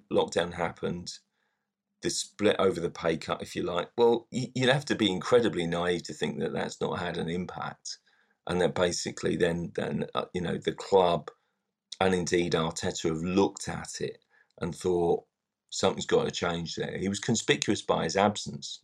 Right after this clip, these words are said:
in the closing weeks of the season. Then the theory then that basically he's, y-, you know, he, he's gone to Istanbul in Cup, F A Cup final week. It just shows how remote now he is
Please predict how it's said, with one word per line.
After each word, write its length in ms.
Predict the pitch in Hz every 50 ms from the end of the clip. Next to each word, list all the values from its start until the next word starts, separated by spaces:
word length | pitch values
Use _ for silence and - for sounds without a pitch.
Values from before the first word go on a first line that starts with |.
| - -
in 100 | 82 82
the 80 | 80
closing 460 | - - - 85 82 80 78 - - -
weeks 280 | 78 78 - - -
of 80 | - 76
the 80 | 78
season. 560 | 78 - - 87 - - - - - - 73 - _ - - - - - - - - _ - -
Then 220 | 104 101 101 98 -
the 100 | - 101
theory 400 | - - 135 131 127 113 92 85
then 180 | 80 92 87 85
that 160 | 85 80 -
basically 400 | 87 87 82 - - - - 92
he's, 180 | 87 82 - -
y-, 140 | - 76 - -
you 120 | - 87 87
know, 180 | 80 76 76 - -
he, 180 | - 95 95 -
he's 120 | - 87 -
gone 220 | - 101 92 90
to 200 | 78 - - 85
Istanbul 760 | 90 - - - 85 82 82 80 76 92 90 85 80 73 67 - _ -
in 140 | 90 92 -
Cup, 240 | - 104 101 - - 95
F 160 | 90 - 92
A 80 | 85
Cup 240 | - - 113 95 -
final 340 | - - 82 82 82 78 -
week. 340 | - - - - - - -
It 140 | 98 95 -
just 480 | - 120 110 95 - - - - - -
shows 440 | - - 113 101 98 92 82 -
how 160 | - 95 90 90
remote 480 | 90 90 92 98 98 98 92 92 -
now 320 | 92 85 82 80 80 82 80
he 380 | 90 90 95 92 90 85 82
is 220 | 80 - - -